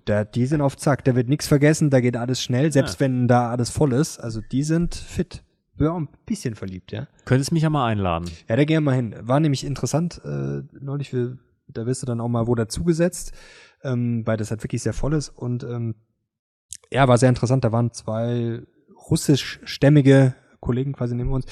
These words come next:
Speaker 1: ähm, waren beide hier geboren, aber quasi der eine hatte russische Wurzeln, der andere russisch-ukrainische Wurzeln. Also, ähm,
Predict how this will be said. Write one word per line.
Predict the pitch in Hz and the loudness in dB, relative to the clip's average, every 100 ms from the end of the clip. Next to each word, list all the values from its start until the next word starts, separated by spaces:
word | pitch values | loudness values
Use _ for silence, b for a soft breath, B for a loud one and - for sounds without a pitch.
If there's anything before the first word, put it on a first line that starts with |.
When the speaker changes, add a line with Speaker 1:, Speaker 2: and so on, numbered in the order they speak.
| B B - | B B -6
Speaker 1:
ähm, | 120 117 110 113 107 110 | 0 2 2 0 -2 0
waren | 117 | 4
beide | 131 123 | 6 6
hier | 117 113 | 4 4
geboren, | 104 120 139 | 6 8 8
aber | 123 113 | 6 2
quasi | - 117 113 | 2 -2 -2
der | 110 | -4
eine | 117 120 107 | -4 -6 -6
hatte | 110 113 | -8 -2
russische | 135 - 139 123 | 0 2 2 4
Wurzeln, | 131 - | 4 2
der | 113 | 0
andere | 120 113 | 0 4
russisch-ukrainische | 143 151 131 139 - 123 156 139 147 143 135 | 4 4 2 0 2 4 6 4 -2 -4 -4
Wurzeln. | 139 - 131 | -4 -4 -8
Also, | 110 120 110 B B B B | -2 -2 -4 B B B B
ähm, | 127 120 113 107 | -4 -2 -2 -4